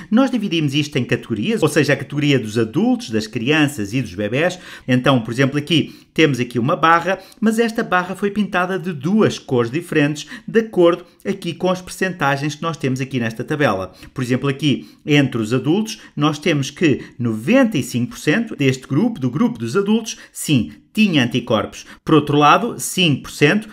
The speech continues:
reparem que isto corresponde aqui a uma pequena, uma pequena faixa aqui de cinco por cento,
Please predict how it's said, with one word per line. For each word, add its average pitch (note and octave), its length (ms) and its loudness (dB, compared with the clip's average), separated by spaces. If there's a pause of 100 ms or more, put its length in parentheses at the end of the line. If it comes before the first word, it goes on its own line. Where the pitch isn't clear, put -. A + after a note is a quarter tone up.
(100)
reparem B2+ 400 0
que C3 140 -2
isto B2+ 160 -4
corresponde B2 460 -4
aqui C3 180 -4
a B2 60 2
uma A#2+ 180 0
pequena, B2 640 0 (240)
uma A2+ 120 -6
pequena C#3 320 -2
faixa C#3+ 420 0
aqui B2 220 -6
de - 80 -16
cinco F#3 240 -4
por - 80 -16
cento, F3 360 -2